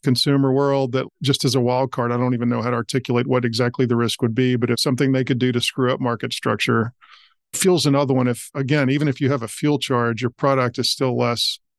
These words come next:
compelling against whatever the competition is if it spikes.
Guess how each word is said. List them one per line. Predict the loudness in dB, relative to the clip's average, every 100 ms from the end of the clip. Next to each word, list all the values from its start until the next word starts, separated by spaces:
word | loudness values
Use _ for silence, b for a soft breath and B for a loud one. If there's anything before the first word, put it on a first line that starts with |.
| _ -4
compelling | -2 2 2 2 0
against | 0 0 -2 -4
whatever | 0 0 2 0
the |
competition | 0 -2 -2 -2 0 0 -2
is | -2 -2 -2
if | -2 -4 -8 -2
it | 0
spikes. | 0 0 2 2 -2 -6